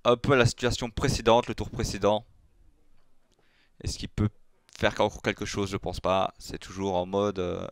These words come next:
<laughs> il se débat pour survivre, mais ça ne passera plus. Il lui faudra Black Knight, mais, euh,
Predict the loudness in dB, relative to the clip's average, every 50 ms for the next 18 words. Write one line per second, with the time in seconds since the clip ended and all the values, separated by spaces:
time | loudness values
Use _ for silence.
0 | -14 -18 _ -20 _ -2 0 0 2 0 0 -2 -2 -2 0 0 2 2 4 8
1 | 10 10 8 8 4 0 2 4 4 4 4 4 0 -2 -4 -6 -4 -2 -2 -2
2 | -2 0 2 2 2 2 0 -2 -2 -4 -10 -10 -10 -14 -20 -20 -20 -20 -20 -20
3 | _ _ -8 -6 -4 -2 0 4 8 8 10 10 10 6 4 4 4 4 4 4
4 | 2 -2 -6 -6 -6 -6 -6 -6 -6